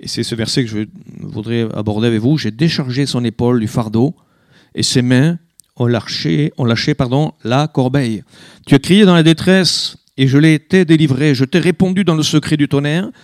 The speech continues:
Je t'ai mis à l'épreuve près des eaux de Mériba. » Et je m'arrête là.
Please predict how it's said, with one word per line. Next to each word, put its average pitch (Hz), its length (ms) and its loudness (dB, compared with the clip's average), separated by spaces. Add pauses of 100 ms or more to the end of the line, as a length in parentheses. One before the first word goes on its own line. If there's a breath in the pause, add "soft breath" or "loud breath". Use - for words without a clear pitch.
(220 soft breath)
Je - 120 -4
t'ai 135 160 -2
mis 151 200 0
à 135 60 0
l'épreuve 139 480 -2
près 131 240 -4
des 113 240 -4
eaux 127 80 0
de 120 80 -2
Mériba. » 107 520 -4 (260 soft breath)
Et 123 80 -8
je 113 80 -4
m'arrête 110 260 -4
là. 95 280 -8